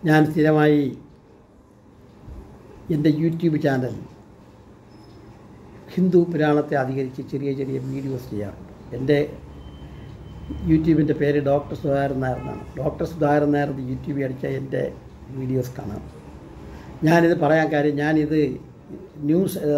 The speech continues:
അത് റീലായിട്ട് Facebook-ൽ കൂടെ ഇടും. അപ്പോൾ ചിലപ്പോൾ ഇത്ര, ഞാൻ ഈ പറയുന്ന അത്രയും മാത്രമേ കേൾക്കത്തുള്ളൂ. അപ്പോൾ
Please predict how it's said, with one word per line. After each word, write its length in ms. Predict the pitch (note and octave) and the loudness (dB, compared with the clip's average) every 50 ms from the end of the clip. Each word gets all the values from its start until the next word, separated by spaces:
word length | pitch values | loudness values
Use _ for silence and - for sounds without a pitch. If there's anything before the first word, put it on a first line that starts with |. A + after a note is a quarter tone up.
| C#3+ C#3+ | 0 0
അത് 140 | C#3 D#3 D3 C3+ C#3 - - D#3 E3+ E3+ E3 D3+ D#3 C#3+ | 2 2 2 2 2 -2 0 0 0 0 0 -2 -2 0
റീലായിട്ട് 800 | D#3+ F#3 G#3+ G#3+ G#3 F#3 F3+ D#3+ F3 E3+ D#3 C#3+ C3 - - - - - - - - - - - - - - - - - - - - - - - - - - - - - | 2 2 4 6 6 6 6 4 2 0 -2 -2 -4 -6 -12 -20 -20 -20 -20 -20 -20 -20 -20 -20 -20 -20 -20 -20 -20 -20 -20 -20 -20 -20 -20 -20 -20 -20 -20 -12 -2 2
Facebook-ൽ 460 | F#3+ G3 G3+ G3+ F3+ G3+ E3+ F#3 E3 | 2 4 4 4 2 0 2 2 2
കൂടെ 140 | E3+ D3+ C#3 C3 | 2 0 0 0
ഇടും. 120 | C3+ C#3 | -2 -4
അപ്പോൾ 160 | B2 - - | -4 -6 -6
ചിലപ്പോൾ 360 | B2+ - D3+ D3+ E3 D#3+ E3 D#3 D3+ | -4 -2 0 2 2 4 4 2 2
ഇത്ര, 180 | D3+ - - G3 F#3+ F3 D#3+ | 2 4 6 6 6 6 6
ഞാൻ 160 | E3+ F3+ F#3+ G3 | 4 6 6 4
ഈ 20 | G3 F#3+ | 4 2
പറയുന്ന 300 | F3+ E3 E3+ F3+ F#3 F3+ E3 D3 | 2 2 4 4 4 4 2 0
അത്രയും 260 | - F#3 F3 F3 E3 D#3 | 0 0 0 0 0 0
മാത്രമേ 300 | D#3 D#3 D#3 D#3 D#3+ D3+ | 0 0 0 0 0 -2
കേൾക്കത്തുള്ളൂ. 500 | D#3 D#3 C#3 C#3 C#3 D3 C3 C#3+ C3+ C#3 | 0 0 -2 -2 -2 -2 -4 -2 -2 0
അപ്പോൾ 120 | D3+ C#3+ | 0 0